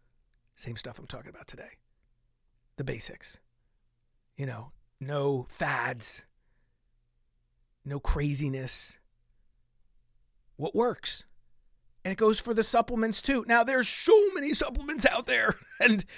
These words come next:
you know, I, I know I've got friends and fitness people who, you know, this, it, this industry is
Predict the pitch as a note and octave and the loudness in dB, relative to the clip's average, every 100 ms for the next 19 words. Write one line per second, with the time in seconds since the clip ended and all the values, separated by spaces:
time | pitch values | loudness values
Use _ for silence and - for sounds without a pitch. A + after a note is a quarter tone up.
0 | - F#4 A3 G3+ - - _ - A3+ - | -2 2 4 2 0 -20 _ 4 4 6
1 | G#3+ A3 A3 A3 C4+ _ _ _ _ _ | 2 4 6 6 6 _ _ _ _ _
2 | _ _ _ _ _ D#3 D3 D3 - A#3 | _ _ _ _ _ -12 -8 -8 -4 -2
3 | E3 D3+ C3+ B2 A#2 - - - - - | -2 -6 -10 -12 -14 -20 -20 -20 -20 -20
4 | - _ _ - B3+ A#3+ B3+ A3+ A3 G3 | -20 _ _ 0 2 2 4 6 8 8
5 | G3 G3 F#3+ F#3+ B3+ F3+ - - F#3 G3+ | 6 6 2 0 -2 -4 -8 -8 -2 -2
6 | - - - E3 - E3+ - - - A#3 | -4 -6 -10 -10 -8 -4 -4 -2 0 2
7 | A3 A3 G3+ F#3+ E3+ F3 | 2 2 0 2 0 0